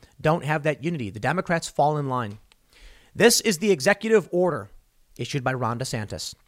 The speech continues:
He says, "State of Florida, Office of the Governor, Executive Order number twenty-one eighty-one. Whereas on March ninth, twenty twenty, I issued Executive Order twenty fifty-two, subsequently extended,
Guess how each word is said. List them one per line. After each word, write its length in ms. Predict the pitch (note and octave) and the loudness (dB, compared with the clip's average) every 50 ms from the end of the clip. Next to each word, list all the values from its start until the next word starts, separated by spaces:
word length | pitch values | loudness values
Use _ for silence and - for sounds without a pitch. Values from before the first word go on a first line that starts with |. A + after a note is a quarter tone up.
| _ _ _ _ _ _ _ - - _ | _ _ _ _ _ _ _ -20 -20 _
He 100 | - C#3+ | -2 -2
says, 260 | C3+ - E3+ C#3+ A2+ | 2 4 4 4 4
"State 220 | - - D#3 E3 F#3 | 2 0 2 0 0
of 80 | D#3+ | 0
Florida, 460 | - - - F#3 F3+ D#3+ B2+ G#2 G#2+ - _ _ _ - | -2 0 0 2 2 2 0 -2 -4 -10 _ _ _ 2
Office 340 | B2 D3+ D#3 - F#3 - | 2 2 4 2 0 -2
of 60 | G3+ E3 | 0 0
the 60 | F#3+ | 2
Governor, 280 | D#3 D#3+ C#3+ D3 D3 | 0 0 0 0 -2
Executive 380 | C3+ C3 C#3 - D#3 C#3 B2+ C3 | -4 -4 -4 -4 -4 -6 -4 -2
Order 180 | C3 C3 D#3 D#3 | 0 0 0 0
number 200 | C#3+ A2 A#2 - | 0 -2 -4 -6
twenty-one 380 | - D3+ C#3+ C#3+ C#3 C3+ C3 C3+ | -6 -6 -4 -2 -4 -4 -4 -6
eighty-one. 420 | C#3+ C3+ C3 C#3+ D#3+ D3 G2 G#2 - _ _ _ _ _ | -6 -4 -2 -2 -2 -2 -4 -8 -14 _ _ _ _ _
Whereas 420 | - C3 D#3+ E3+ F#3 F3+ E3 C#3 B2+ | 0 2 4 4 4 4 2 2 0
on 120 | C3 A2+ | -2 -2
March 300 | A2+ A#2+ C#3+ F3 - - | 0 0 0 0 0 -2
ninth, 240 | F3 F3 D3+ B2 - | -2 -2 -2 -4 -8
twenty 140 | - C#3 D3+ | -10 -10 -8
twenty, 300 | - - F#3 F3+ G#2+ F2+ - _ - - _ _ _ _ _ - | -2 -2 -2 -2 -2 -6 -12 _ -20 -20 _ _ _ _ _ -2
I 100 | A#2+ C#3 | -2 0
issued 160 | C#3 - D#3 | 0 0 0
Executive 400 | D#3 D#3 E3+ D3+ - E3 D#3 C#3+ | 2 2 0 0 0 -2 0 2
Order 140 | D#3 C#3+ D3 | 2 0 0
twenty 240 | - - D#3 D3+ D3 | -2 -4 -4 -4 -2
fifty-two, 500 | - D#3 - - D3+ - F#3 F#3+ A3+ B3 | -2 -4 -4 -4 -4 -2 -2 0 0 0
subsequently 520 | - - C3+ D3 C#3+ - D#3+ - D#3+ E3+ | -2 -2 -2 -2 -4 -4 -4 -2 -2 -4
extended, 500 | E3+ - - - G#3+ B3 G#3+ D3 B2 | -4 -4 0 2 2 2 2 0 -2